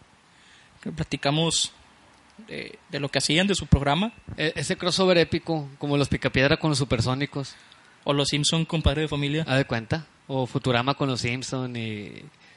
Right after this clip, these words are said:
Speaker 2: todos esos crossover. Haz de cuenta. Ninguno como el de los Trimates con los del Fierrote. En aquel entonces, cuando la raza era chévere.
Speaker 1: Cuando la raza, cuando grabábamos con manos libres, ahí aventada en la mesa, güey.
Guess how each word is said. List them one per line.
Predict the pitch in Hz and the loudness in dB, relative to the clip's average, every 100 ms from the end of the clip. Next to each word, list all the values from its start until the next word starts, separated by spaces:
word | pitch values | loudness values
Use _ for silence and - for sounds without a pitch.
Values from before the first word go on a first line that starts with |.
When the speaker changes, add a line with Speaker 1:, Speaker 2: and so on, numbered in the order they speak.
| - _ | -20 _
Speaker 2:
todos | - 156 | -2 0
esos | 156 160 | 0 -4
crossover. | - 151 147 160 160 - _ _ _ _ _ - - _ - - _ _ - | -4 2 4 4 2 -6 _ _ _ _ _ -20 -20 _ -20 -20 _ _ -4
Haz | 113 | 0
de | 135 | 0
cuenta. | 123 110 123 | 0 -4 -4
Ninguno | 143 165 190 | 0 2 2
como | 170 160 147 | 2 0 2
el | 139 | 2
de | 135 127 123 | 2 0 -2
los | 131 | -4
Trimates | - 131 147 175 156 | -6 0 0 0 -2
con | 180 165 | 0 2
los | 147 | 4
del | 147 | 2
Fierrote. | 139 135 147 - | 2 2 2 0
En | 160 | -2
aquel | 151 175 | 2 4
entonces, | 190 214 220 220 208 - - - - - - _ - - _ _ - - | 4 2 2 0 -4 -8 -20 -16 -16 -18 -20 _ -20 -20 _ _ -20 -14
cuando | - 160 151 143 135 | -6 -2 0 2 0
la | 131 | 2
raza | 156 160 202 | 2 2 0
era | 196 | 0
chévere. | 165 139 131 - _ - | 0 0 -4 -12 _ -10
Speaker 1:
Cuando | 165 151 | -4 -2
la | 147 | 0
raza, | 147 226 165 - - - - | 0 -2 -6 -10 -16 -20 -8
cuando | - 156 156 | -2 0 2
grabábamos | 147 147 147 190 208 | 2 4 6 6 4
con | - 160 143 | 2 -2 0
manos | 147 170 180 | 2 2 2
libres, | 165 175 196 - | 2 2 0 -2
ahí | 123 147 - _ _ | -2 -2 -6 _ _
aventada | - 170 165 151 156 | -2 0 2 2 4
en | 175 | 4
la | |
mesa, | 156 147 - 175 | 2 2 2 0
güey. | 165 165 170 | 0 -2 -4